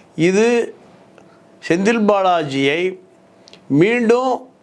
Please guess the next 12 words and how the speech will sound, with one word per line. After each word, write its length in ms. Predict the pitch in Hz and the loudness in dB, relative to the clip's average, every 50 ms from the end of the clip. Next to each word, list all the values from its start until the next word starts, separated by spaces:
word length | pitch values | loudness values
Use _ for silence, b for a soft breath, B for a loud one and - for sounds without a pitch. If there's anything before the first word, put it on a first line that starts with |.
| _ - | _ -4
பதவி 680 | - 160 170 185 190 190 190 196 196 196 196 196 190 - 147 | -2 -2 0 0 0 0 0 0 0 0 -2 -2 -4 -2 -2
நீக்குவதற்கான 920 | 156 170 175 151 160 160 156 151 143 143 139 135 131 - 135 131 131 127 | 0 0 0 -2 0 0 0 2 2 0 -2 -2 -4 -4 -4 -2 -2 -2
முயற்சியை 840 | 123 120 135 151 156 151 135 - - 151 151 156 170 190 196 196 214 B B B B B B B B B B B - | -2 -2 0 0 -2 -2 -6 -8 -4 -2 -2 0 0 -2 -4 -8 -12 B B B B B B B B B B B -4
அதிமுக 1200 | 123 135 180 208 226 240 254 254 247 226 226 214 202 190 180 170 160 147 165 165 175 175 170 165 - | -4 -2 0 2 2 2 2 0 0 0 -2 -2 0 0 -2 -2 -2 0 0 0 0 0 -2 -4 -10
பின்னணியிலிருந்து 960 | - 160 170 170 160 156 143 139 135 139 135 143 151 156 160 175 185 185 180 - - - B B B B B B B B | -8 -4 -4 -2 -2 -2 -2 0 -2 -2 -2 -2 -2 -2 0 0 0 -2 -4 -8 -14 -20 B B B B B B B B
செயல்படுகிறது. 1200 | - - - 156 160 170 170 165 151 151 147 143 131 135 127 127 117 123 131 127 113 101 98 107 - - | -6 -4 -2 -2 0 0 0 0 0 0 2 0 0 0 0 -2 -2 -4 -4 -4 -4 -6 -8 -10 -8 -6
உச்சநீதிமன்றத்தில் 1160 | 143 139 - 214 214 208 214 202 190 185 175 165 156 151 147 135 120 139 170 190 202 202 - - - - - _ - - - | -6 -2 0 0 0 0 0 0 0 0 0 0 0 -2 -4 -4 -4 -4 -4 -2 -4 -6 -8 -10 -16 -20 -20 _ -12 -6 -4
செந்தில் 340 | - 156 160 170 190 185 175 156 | -2 -2 0 0 0 0 2 2
பாலாஜியினுடைய 1000 | 160 156 151 151 147 139 127 123 135 127 123 127 123 120 123 131 143 156 160 - - - 135 | 0 2 2 0 -2 -2 -2 -4 -2 -2 -2 -2 -2 0 0 -2 -2 -4 -6 -8 -12 -10 -4
ஜாமீனை 520 | 127 127 147 147 170 180 175 175 170 170 156 | -2 -2 0 0 0 0 0 0 0 0 -2
ரத்து 320 | 135 135 131 131 160 190 | -2 -2 -4 -4 -6 -4
செய்வதற்கு 880 | 165 165 160 151 143 135 131 127 123 113 120 135 151 165 170 160 - | -2 0 0 0 0 -2 -2 -4 -4 -4 -4 -2 -2 -2 -4 -8 -12